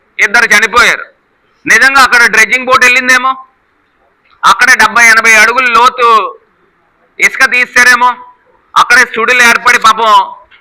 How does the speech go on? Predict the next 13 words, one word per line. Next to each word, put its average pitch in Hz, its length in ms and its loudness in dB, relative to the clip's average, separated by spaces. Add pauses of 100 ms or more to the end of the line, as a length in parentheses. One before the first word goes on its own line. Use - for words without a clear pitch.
(220)
ఆ 190 80 2
ఇద్దరు 208 260 0
చనిపోయి 226 400 -2
ఉంటారేమో. 240 600 -2 (1700)
మరి 220 120 0
అంతే 294 160 -2
కదా, 240 200 4
వాస్తవమే 262 360 0
కదా, 190 140 2 (160)
ఈనాడు 247 320 2
పేపర్లోనే 262 440 0 (100)
రాస్తున్నారు, 254 480 -2 (640)
నది 202 200 -2